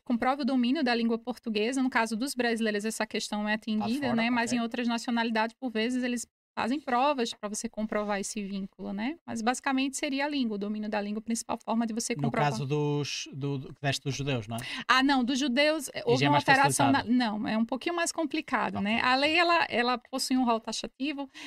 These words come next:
Speaker 1: é, que na verdade, o que que acontece? Como é recente, a gente ainda não houve decisões, não houve deferimento de nacionalidades após a alteração. Então, a gente ainda tá aguardando um posicionamento da Conservatória em relação a essa comprovação, mas basicamente eles,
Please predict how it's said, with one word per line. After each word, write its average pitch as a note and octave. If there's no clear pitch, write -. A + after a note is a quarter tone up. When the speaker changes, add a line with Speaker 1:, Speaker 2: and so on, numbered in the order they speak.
Speaker 1:
é, -
que -
na D#4
verdade, D4
o -
que -
que G#3+
acontece? G#3+
Como D#4+
é D#4+
recente, C4
a C4+
gente C4
ainda C4
não C4+
houve A#3+
decisões, B3
não G#3+
houve G#3+
deferimento A3+
de G#3+
nacionalidades A3+
após B3
a C4
alteração. B3
Então, A#3
a B3
gente B3
ainda B3+
tá B3
aguardando B3+
um A#3+
posicionamento A#3+
da A#3+
Conservatória B3+
em A#3
relação A#3+
a G#3
essa A#3
comprovação, B3+
mas G#3
basicamente A#3
eles, A#3+